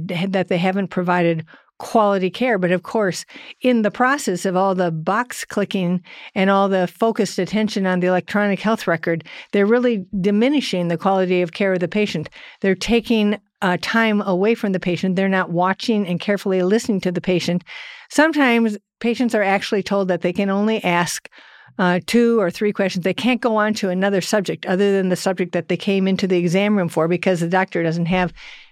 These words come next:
time. And, you know, studies have shown that the doctors are spending basically twice as much time on the computer as in actual face-to-face conversation with the patients.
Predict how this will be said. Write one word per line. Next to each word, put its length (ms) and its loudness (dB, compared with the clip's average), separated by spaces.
time. 480 2
And, 340 4
you 100 4
know, 120 2
studies 400 2
have 160 0
shown 480 2
that 240 0
the 100 -2
doctors 460 0
are 40 2
spending 440 0
basically 420 0
twice 420 0
as 140 -2
much 280 -4
time 260 0
on 120 0
the 100 -2
computer 680 0
as 420 2
in 240 2
actual 400 -2
face-to-face 680 -2
conversation 720 -2
with 160 -2
the 100 -6
patients. 560 -2